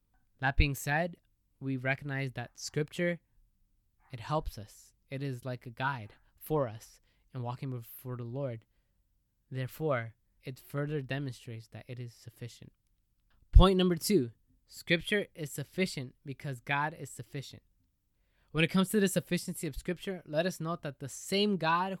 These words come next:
who inspired it is the same God who is sufficient. God doesn't need anyone to sustain him.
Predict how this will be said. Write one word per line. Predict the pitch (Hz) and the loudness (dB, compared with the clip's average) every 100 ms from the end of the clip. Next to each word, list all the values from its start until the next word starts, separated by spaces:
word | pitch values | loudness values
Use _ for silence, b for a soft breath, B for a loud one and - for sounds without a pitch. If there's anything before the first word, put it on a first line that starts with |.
| - | -8
who | 175 180 | -8 -6
inspired | 151 135 - - _ 170 185 208 | -10 -10 -14 -20 _ 8 8 6
it | 220 208 b b b b | 0 -6 b b b b
is | 147 143 | -8 -8
the | |
same | - 175 185 180 | -2 2 4 4
God | 151 160 175 170 _ _ - | 6 4 4 -4 _ _ -8
who | 143 | -4
is | 143 | -4
sufficient. | - - 151 - 113 - - _ _ _ _ _ _ _ _ - - | -6 -8 -8 -8 -14 -18 -20 _ _ _ _ _ _ _ _ -20 -10
God | 160 196 196 | 4 6 6
doesn't | 202 208 | 4 4
need | 214 156 | 4 2
anyone | 170 196 185 131 120 | 2 4 4 2 -4
to | - | -10
sustain | 135 123 - 156 165 | -12 -12 -10 -6 -6
him. | 117 110 | -8 -14